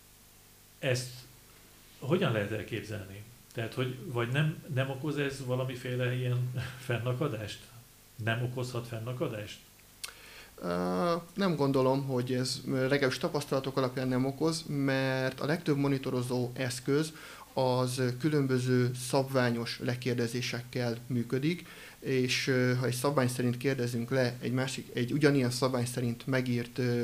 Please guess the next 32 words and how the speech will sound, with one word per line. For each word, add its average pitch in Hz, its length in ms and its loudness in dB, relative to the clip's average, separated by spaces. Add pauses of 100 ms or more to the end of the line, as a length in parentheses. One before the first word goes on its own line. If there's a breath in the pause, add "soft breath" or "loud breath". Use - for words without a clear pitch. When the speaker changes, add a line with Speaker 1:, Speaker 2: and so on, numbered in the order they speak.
(100)
Speaker 2:
fe-, 127 260 4
ö, 123 180 4
folyamatot 123 760 4
vagy, 120 420 0
vagy, 123 280 4
ö, 120 220 2
paramétert, 151 760 4 (360 loud breath)
akkor, 143 680 6
ö, 131 260 4
ugyan 131 260 4
a, 123 340 4
a 120 100 0
kérdésre 147 580 4
a, 123 460 2 (160)
ugyanazt 127 380 -2
a 131 40 0
választ 123 340 4
kell, 131 160 4
hogy 123 160 2
kapjuk. 131 480 4 (320 loud breath)
Tehát 123 280 2
itt, 156 340 0
ö, 135 140 6
maga 135 380 6
a 127 60 6
szabványos 127 600 2
portok, 135 520 2
protokollok, 123 760 2 (380 loud breath)
amik, 123 400 2
ö, 123 420 6 (320)
biztosítják 135 1000 2
azt, 127 340 -2